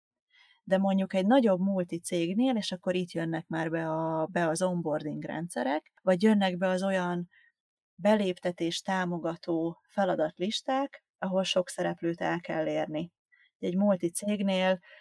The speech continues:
el kell érnem az informatikát, hogy elkészítse az eszközöket.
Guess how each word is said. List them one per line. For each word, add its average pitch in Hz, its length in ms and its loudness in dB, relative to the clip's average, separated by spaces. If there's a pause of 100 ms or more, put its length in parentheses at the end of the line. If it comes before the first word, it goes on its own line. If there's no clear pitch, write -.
(120)
el 185 200 2
kell 180 240 -2
érnem 170 540 2 (760)
az 220 160 -2
informatikát, 180 880 -2
hogy 175 120 -6
elkészítse 180 640 -4
az - 100 -4
eszközöket. 175 720 -6